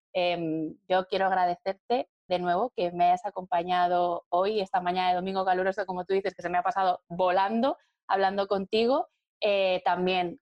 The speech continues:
que, que vayas a participar en la segunda edición del programa Gaia. Me apetece muchísimo que a las alumnas puedas, eh, puedas compartir con ellas todo esto y mucho más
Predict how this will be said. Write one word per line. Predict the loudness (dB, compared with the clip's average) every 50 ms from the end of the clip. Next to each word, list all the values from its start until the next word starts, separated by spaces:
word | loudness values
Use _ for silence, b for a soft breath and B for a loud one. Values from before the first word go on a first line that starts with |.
| _
que, | -2 2 2 2 2 2 0 -2 -4 -6
que | -2 0
vayas | 2 2 2 0
a | -2 -4
participar | -4 -4 -4 -4 -6 -6 -6 -4 -2 -2 0 0
en | -2 -4
la | -6
segunda | -8 -10 -8 -4 -2 -2 -2
edición | -2 -2 -2 -2 0 0 -2
del | -2 -4 -6
programa | _ -6 -2 -2 -2 0 0 0 0 -2 -2 -2
Gaia. | -2 -2 -2 0 0 0 0 0 0
Me | -2 -6 -8
apetece | -8 _ -8 -6 -4 -6
muchísimo | -6 -6 -8 -10 -8 -8 -6 -6 -6 -4 -2 -4 -4 -4 _ _ _ _ _ _
que | -2 0 0 0
a | 0
las | 0 0 0
alumnas | 0 0 0 0 0 -2 -2 -2 -2 -2 -6 -8 _ _
puedas, | -2 0 2 2 0 0 -4 -6 -4
eh, | -2 -2 0 0 -2 -2 -4 -6 -8 -12 _ _ _ _
puedas | -4 -2 -2
compartir | -2 -2 -2 -2 -2 -2 -2 -2
con | -2 -2 -2 0
ellas | 0 -2 -2 -2 -2
todo | -2 0 2 2
esto | 2 2 0 -2 -2 -2 -2 0 0
y | 0 2
mucho | 2 0 0 -2 -2 -2
más | 0 0 0 -2 -4 -8